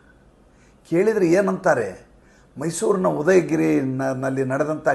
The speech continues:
ಘಟನೆಯ ಸಂದರ್ಭದಲ್ಲಿ ಡಿ ಕೆ ಶಿವಕುಮಾರ್ ಹೇಳಿರೋ ಮಾತನ್ನ ಕೇಳಿ. ಏನಂತ ಹೇಳಿದ್ರು? ಏನೋ ಸಣ್ಣ ಸಣ್ಣ ಹುಡುಗರು ಕಲ್ಲು ತೂರಿದ್ದಾರೆ, ದೊಡ್ಡವರು ಹೇಳಿದ್ರಂತೆ, ಅವ್ರ ಮಾತು ಕೇಳಲಿಲ್ವಂತೆ, ಏನೋ ಹುಡುಗರು,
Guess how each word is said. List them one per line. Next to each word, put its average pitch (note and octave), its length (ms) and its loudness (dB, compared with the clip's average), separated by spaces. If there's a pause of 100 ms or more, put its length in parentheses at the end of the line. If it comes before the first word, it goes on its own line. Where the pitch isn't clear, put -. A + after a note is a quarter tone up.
ಘಟನೆಯ D3 380 -4
ಸಂದರ್ಭದಲ್ಲಿ C#3 1000 -4 (300)
ಡಿ F#3+ 120 10
ಕೆ G#3+ 180 8
ಶಿವಕುಮಾರ್ F3+ 520 2
ಹೇಳಿರೋ D#3+ 340 8
ಮಾತನ್ನ C#3 440 0
ಕೇಳಿ. G#2+ 500 -8 (380)
ಏನಂತ A#3+ 380 10
ಹೇಳಿದ್ರು? E3 640 6 (360)
ಏನೋ G3+ 340 6
ಸಣ್ಣ A3+ 260 6
ಸಣ್ಣ A#3+ 300 6
ಹುಡುಗರು A3 420 10
ಕಲ್ಲು G3 220 4
ತೂರಿದ್ದಾರೆ, E3+ 800 4
ದೊಡ್ಡವರು E3+ 360 6
ಹೇಳಿದ್ರಂತೆ, F3+ 600 4
ಅವ್ರ D#3+ 180 6
ಮಾತು G3 240 -4
ಕೇಳಲಿಲ್ವಂತೆ, D3+ 920 0 (320)
ಏನೋ F#3+ 340 8
ಹುಡುಗರು, F#3 640 6